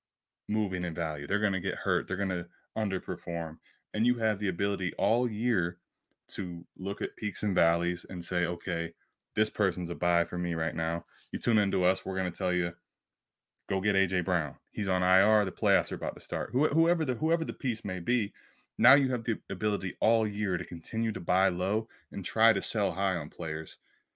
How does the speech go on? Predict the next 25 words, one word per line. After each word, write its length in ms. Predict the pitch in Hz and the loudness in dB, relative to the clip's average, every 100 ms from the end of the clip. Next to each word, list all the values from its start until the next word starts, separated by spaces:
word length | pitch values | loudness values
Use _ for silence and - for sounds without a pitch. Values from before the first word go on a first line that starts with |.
| _ - | _ -6
You 160 | 107 | -4
do 220 | 127 123 | 0 0
that 260 | 113 104 101 - _ | 2 2 2 -2 _
ten, 300 | - 110 110 | -6 0 0
twelve, 360 | 107 107 101 98 | 0 0 0 0
fifteen 380 | 104 98 107 90 | -2 -4 -4 -4
times 340 | 90 92 92 | -2 -2 -2
throughout 240 | 95 92 87 | -2 -2 -2
the 120 | 87 | -2
year, 360 | 98 110 110 _ _ _ _ _ _ _ _ | 0 0 0 _ _ _ _ _ _ _ _
you're 120 | 107 | 2
gonna 140 | 117 123 | 6 4
be 80 | 120 | 2
surprised 760 | - - 117 113 90 87 85 | -4 0 4 6 6 2 -2
with 320 | 90 87 - _ _ _ | -2 -2 -2 _ _ _
what 180 | - 101 | -4 -4
the 200 | 101 - | -4 -4
end 180 | 98 101 | -2 -2
result 440 | 90 90 92 101 | 0 2 4 4
is 120 | 90 85 | 2 -4
for 180 | 90 | -4
you 180 | 85 85 | -4 -4
in 100 | 82 | -6
draft 360 | 78 92 98 - | 0 4 2 0
capital. 500 | 85 78 80 82 | -8 -8 -8 -10